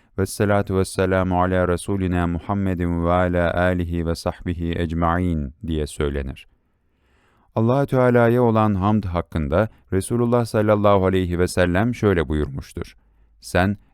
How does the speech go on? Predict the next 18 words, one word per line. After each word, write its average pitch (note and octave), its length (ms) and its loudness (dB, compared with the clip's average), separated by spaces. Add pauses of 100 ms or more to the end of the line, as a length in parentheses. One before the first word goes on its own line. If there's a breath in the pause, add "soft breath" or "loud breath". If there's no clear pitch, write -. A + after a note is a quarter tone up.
'Elhamdülillahi G#2 960 0
Rabbil F#2 400 2
alemin, F2 580 2 (320)
alemlerin G2 680 2
Rabbi F2+ 300 0
olan F#2+ 360 2
Allah'a F2 540 0
hamdolsun.' E2+ 600 -2
dediğinde D#2 600 -2 (240 soft breath)
Allah'a F#2 440 0
şükretmiş E2 600 -6
olursun. D2 420 -6 (520)
O B2 120 0
da A#2 140 4
sana A2 340 0
olan G#2 320 4
nimetlerini F2+ 680 0
artırır." D#2+ 640 -4